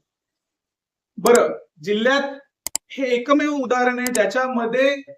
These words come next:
गाव एकत्र येऊन तुम्हाला वाटपाचं पूर्ण त्याचे नकाशासहित, संपूर्णपणे जमिनीचं विवरणपत्रासहित हे सर्व देतंय.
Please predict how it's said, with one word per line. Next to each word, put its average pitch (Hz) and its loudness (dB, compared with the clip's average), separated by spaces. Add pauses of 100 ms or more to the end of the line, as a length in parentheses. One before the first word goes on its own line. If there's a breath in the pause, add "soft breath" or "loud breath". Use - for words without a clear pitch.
(220)
गाव 240 4
एकत्र 277 -2
येऊन 277 -2
तुम्हाला 269 2
वाटपाचं 277 0
पूर्ण 262 -2
त्याचे 269 -2
नकाशासहित, 254 -2
संपूर्णपणे 262 -4
जमिनीचं 233 -2
विवरणपत्रासहित 254 -4 (160)
हे 226 -8
सर्व 240 0 (480)
देतंय. 240 4